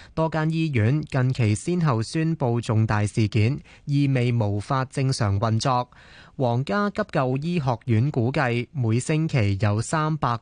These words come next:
到五百人因為延誤治療而死亡。有急救顧問強調，醫護人員已經盡力，但係需要資源嚟支撐服務，建議政客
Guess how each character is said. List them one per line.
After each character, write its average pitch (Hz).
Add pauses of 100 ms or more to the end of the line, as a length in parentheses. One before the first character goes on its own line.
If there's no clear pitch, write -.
到 123
五 123 (260)
百 131
人 107
因 190
為 151
延 107
誤 123
治 135 (140)
療 104
而 104
死 101
亡。 107 (360)
有 120
急 180
救 131
顧 131
問 117
強 104
調， 120
醫 190
護 139
人 101
員 104
已 123
經 165
盡 113
力， 113 (300)
但 123
係 123
需 165
要 135
資 160
源 104
嚟 104
支 160
撐 165
服 135
務， 117 (300)
建 156
議 127
政 147
客 139